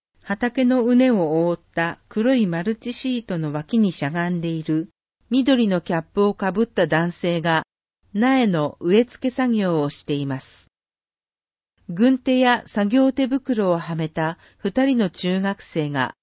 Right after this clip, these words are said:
反対側から作業を見守っています。手前の畝を見ている中学生の後ろ姿と、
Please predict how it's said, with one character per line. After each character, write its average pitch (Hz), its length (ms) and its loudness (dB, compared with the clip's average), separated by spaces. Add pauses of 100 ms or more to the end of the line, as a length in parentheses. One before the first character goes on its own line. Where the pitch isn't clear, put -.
(360)
反 240 240 0
対 254 280 0
側 240 280 2
か 233 120 0
ら 226 200 2
作 240 240 -2
業 208 320 2
を 156 80 2
見 147 160 -2
守 175 280 0
っ 180 60 -8
て - 200 -8
い 160 100 -2
ま 151 140 -4
す。 - 320 -20 (1080)
手 202 140 0
前 262 300 6
の 269 160 4
畝 262 280 4
を 208 120 2
見 202 120 -2
て 208 120 -6
い 175 120 -2
る 135 220 -2
中 247 360 -2
学 269 200 -2
生 180 260 -4
の 151 160 -4
後 151 240 -6
ろ 214 100 -2
姿 202 480 -6
と、 131 220 -6